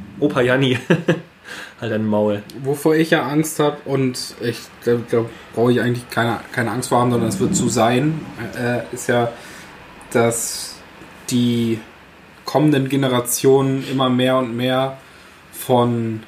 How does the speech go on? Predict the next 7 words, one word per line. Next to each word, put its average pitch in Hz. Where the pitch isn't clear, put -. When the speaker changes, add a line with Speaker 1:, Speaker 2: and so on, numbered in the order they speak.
Speaker 2:
dem 117
Zwischenmenschlichen 127
zurückweichen 135
Speaker 1:
Mhm. -
Speaker 2:
und 120
immer 120
mehr 117